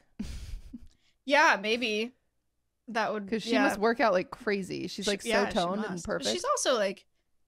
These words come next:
Speaker 2: I mean, she's always been, like, a, a slenderer gal, right?
Speaker 1: Yeah. But she
Speaker 2: I
Speaker 1: looks
Speaker 2: don't
Speaker 1: really
Speaker 2: know.
Speaker 1: toned now.
Speaker 2: She looks really good.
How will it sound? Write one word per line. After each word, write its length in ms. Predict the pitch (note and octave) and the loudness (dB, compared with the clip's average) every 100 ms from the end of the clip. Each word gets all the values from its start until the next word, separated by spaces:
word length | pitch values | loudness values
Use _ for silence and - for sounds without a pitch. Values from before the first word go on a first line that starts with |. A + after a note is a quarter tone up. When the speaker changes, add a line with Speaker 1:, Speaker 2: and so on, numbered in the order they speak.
| _ _ - | _ _ -8
Speaker 2:
I 20 | |
mean, 100 | B3 | -4
she's 200 | B3 C4+ | -2 2
always 200 | E4 C4 | 4 4
been, 220 | A3 G#3+ G3+ | 0 -6 -6
like, 160 | G3 | -6
a, 240 | G3 G3 - _ | -6 -6 -8 _
a 100 | A3 A3+ _ | -12 -12 _
slenderer 920 | - - G3+ G3+ G3+ G3 F3+ F3 F3+ G3+ _ _ | -8 -6 -6 -4 -4 -4 -6 -6 -8 -12 _ _
gal, 420 | G3+ F#3 F3 F3+ _ _ _ _ _ _ - | -8 -4 -4 -6 _ _ _ _ _ _ -16
right? 220 | - F#3+ - _ _ | -12 -12 -14 _ _
Speaker 1:
Yeah. 380 | G#3 F#3 C3+ F#3+ - - _ _ _ _ _ _ _ _ _ _ | 0 2 2 -2 -10 -20 _ _ _ _ _ _ _ _ _ _
But 80 | F#3+ | -12
she 140 | - G#3+ | -4 -2
Speaker 2:
I 20 | |
Speaker 1:
looks 140 | G#3+ | 0
Speaker 2:
don't 100 | G3 | -2
Speaker 1:
really 160 | F#3 F3+ | -4 -4
Speaker 2:
know. 200 | - F#3+ | -4 -4
Speaker 1:
toned 280 | F3+ F3 F3+ | -4 -6 -8
now. 160 | - | -8
Speaker 2:
She 160 | - A3+ | -4 -2
looks 160 | B3 | -2
really 300 | A3+ A#3 B3+ | -2 0 2
good. 320 | C#4+ F4+ E4 | 4 4 4